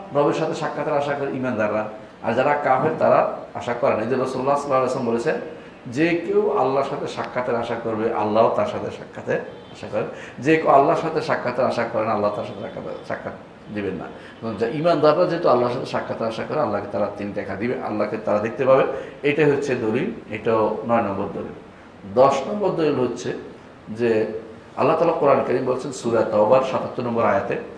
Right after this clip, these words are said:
"ফাআকাবাহুম নিফাকান ইলা ইয়াউমি ইয়ালকাউনাহু", তারা মুনাফিকি অন্তরের মধ্যে আছে আল্লাহর সাথে সাক্ষাতের আগ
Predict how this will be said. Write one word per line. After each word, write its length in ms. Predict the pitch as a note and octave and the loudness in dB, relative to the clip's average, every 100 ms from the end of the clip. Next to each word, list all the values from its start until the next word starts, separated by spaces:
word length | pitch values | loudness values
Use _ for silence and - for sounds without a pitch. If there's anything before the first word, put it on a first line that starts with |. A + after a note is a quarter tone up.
| - - - | -18 -14 -2
"ফাআকাবাহুম 920 | - - D#3+ D#3+ G3+ F#3+ F#3 F3 C#3+ | 2 6 6 6 6 8 8 8 2
নিফাকান 680 | C3 A#2 D3 C#3 - A2 G#2 - - - - - - - - - - - - - - - - | 0 0 0 0 0 0 -2 -4 -10 -18 -20 -20 -20 -20 -20 -20 -20 -20 -20 -20 -20 -16 -6
ইলা 320 | C#3 F#3+ G#3+ | 2 10 12
ইয়াউমি 380 | F#3 F3 E3+ E3 | 12 8 6 4
ইয়ালকাউনাহু", 680 | B2+ A2+ A#2 A#2 G#2+ - - - - - - - - - - | 4 4 2 2 2 -4 -10 -14 -20 -20 -20 -20 -20 -20 -2
তারা 180 | B2 D#3 | 4 6
মুনাফিকি 640 | D3+ D#3+ G3+ G3+ F3 - | 6 4 4 6 6 4
অন্তরের 380 | G3 E3+ E3+ D3+ | 2 2 4 4
মধ্যে 240 | D3 C3+ D3+ | 4 4 4
আছে 240 | C#3 - | 4 2
আল্লাহর 360 | B2+ B2+ C#3+ C#3 | 2 4 2 2
সাথে 240 | C#3+ C#3+ | -2 -6
সাক্ষাতের 440 | - A#2 - A2+ | -6 -6 -6 -2
আগ 80 | G#2+ | -2